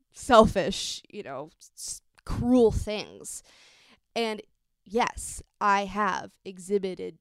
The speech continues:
narcissistic traits from time to time. But guess what? Most of you out there have too.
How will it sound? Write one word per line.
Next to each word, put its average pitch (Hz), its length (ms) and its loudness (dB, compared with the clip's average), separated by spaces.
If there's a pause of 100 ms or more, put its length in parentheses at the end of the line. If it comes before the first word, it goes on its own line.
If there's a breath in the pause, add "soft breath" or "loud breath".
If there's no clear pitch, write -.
(120)
narcissistic 202 920 -4
traits - 460 -12
from 180 220 -14
time 185 320 -6
to - 40 -14
time. - 480 -6 (720 soft breath)
But 214 120 -4
guess 202 200 0
what? 220 240 0 (920)
Most 214 280 4
of 202 100 -2
you 214 160 2
out 214 200 6
there 208 160 4
have 214 200 4
too. 202 360 4